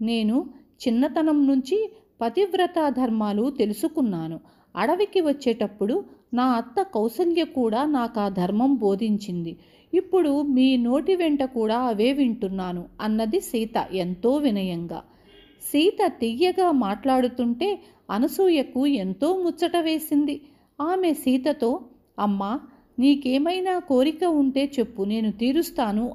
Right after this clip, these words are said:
అన్నది. సీత ఈ మాట విని ఆశ్చర్యపడి, "మీరా మాట అనటమే నాకు పదివేలు అని సమాధానమిచ్చింది. అయినా నా సంతోషం కొద్దీ ఇచ్చేది నువ్వు తీసుకోవాలి,"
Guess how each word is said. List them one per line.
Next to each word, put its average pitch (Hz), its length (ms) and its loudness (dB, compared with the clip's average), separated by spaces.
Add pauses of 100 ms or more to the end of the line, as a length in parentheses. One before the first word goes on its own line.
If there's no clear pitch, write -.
అన్నది. 180 400 -4 (480)
సీత 302 640 0 (300)
ఈ 294 200 4
మాట 247 360 2
విని 254 520 2
ఆశ్చర్యపడి, 233 1000 0 (720)
"మీరా 285 420 4
మాట 233 380 0
అనటమే 247 720 0
నాకు 285 300 0
పదివేలు 202 800 2
అని 196 280 -2
సమాధానమిచ్చింది. 208 1200 -4 (380)
అయినా 359 380 0
నా 294 220 0
సంతోషం 311 680 -2
కొద్దీ 233 400 -2
ఇచ్చేది 233 760 -2
నువ్వు 247 200 0
తీసుకోవాలి," 220 880 -2